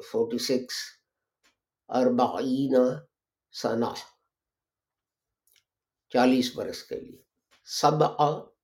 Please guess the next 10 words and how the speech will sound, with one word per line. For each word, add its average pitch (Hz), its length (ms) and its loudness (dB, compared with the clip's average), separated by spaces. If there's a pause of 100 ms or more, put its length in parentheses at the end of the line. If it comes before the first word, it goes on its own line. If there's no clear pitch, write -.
(220)
سنین 135 720 2 (3750)
دأبا، 117 600 -2 (2500)
چیپٹر - 280 -10
twelve 123 380 2
verse 127 280 6
فورٹی 117 280 2
سیون، 143 520 2 (1800)
سات 127 300 -2
سال 120 240 2
مسلسل، - 640 -10